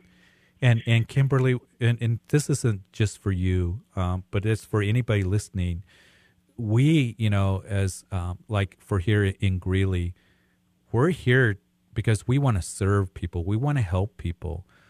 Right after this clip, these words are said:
So don't be afraid to, to reach out and ask for that help, um, because pastors wanna do that. We wanna see healthy marriages. We wanna see healthy families, and, um, and we wanna be able to help out. And, and,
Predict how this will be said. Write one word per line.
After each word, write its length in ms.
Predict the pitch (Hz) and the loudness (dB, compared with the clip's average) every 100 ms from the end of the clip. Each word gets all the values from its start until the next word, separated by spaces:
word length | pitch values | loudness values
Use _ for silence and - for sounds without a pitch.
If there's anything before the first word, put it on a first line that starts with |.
| _ _ | _ _
So 240 | - 131 120 | -4 2 2
don't 300 | 110 143 180 | 2 -2 0
be 120 | 151 | 0
afraid 500 | 120 - 104 113 104 | 0 0 2 2 0
to, 240 | 107 95 | -2 -2
to 280 | 90 90 82 - | -2 -6 -10 -12
reach 400 | 95 92 107 - | -4 0 0 2
out 280 | 98 95 95 | 2 2 2
and 140 | 92 87 | -2 -2
ask 320 | 95 104 - | -2 -4 -4
for 100 | 92 | -4
that 200 | 87 82 | -4 -6
help, 420 | - 85 85 - - _ _ - | -6 -6 -6 -12 -20 _ _ -10
um, 360 | 90 87 90 87 | -6 -4 -4 -6
because 260 | 95 104 - | -2 -2 -2
pastors 640 | - 123 139 - 110 - | -2 -2 -2 -2 -4 -2
wanna 200 | 98 92 | -4 -2
do 160 | 87 92 | -2 -2
that. 200 | 90 92 | -2 -2
We 180 | 117 | -2
wanna 240 | 151 131 110 | 0 0 -2
see 280 | - 117 107 | -2 -2 -2
healthy 360 | 95 92 90 | -2 -4 -4
marriages. 640 | 85 85 85 80 - 80 - | -4 -4 -4 -6 -10 -12 -6
We 120 | 101 | -4
wanna 200 | 110 113 | -2 -2
see 260 | - 113 104 | -2 -4 -2
healthy 360 | 107 101 98 | -2 -4 -6
families, 720 | 90 - 90 90 85 87 95 - _ _ _ _ _ | -6 -6 -4 -4 -8 -12 -16 -20 _ _ _ _ _
and, 360 | 104 98 92 90 | 0 2 0 0
um, 400 | 90 87 85 - - | -2 -2 -6 -10 -6
and 180 | 98 95 | -2 0
we 100 | 104 | 0
wanna 220 | 104 98 | 0 0
be 140 | 98 | 0
able 140 | 98 90 | -2 -2
to 80 | 85 | -6
help 320 | - 85 - | -6 -6 -4
out. 300 | 82 82 82 | -4 -6 -6
And, 260 | 95 92 - | -6 -6 -8
and, 420 | 110 95 92 92 | -6 -2 -2 -4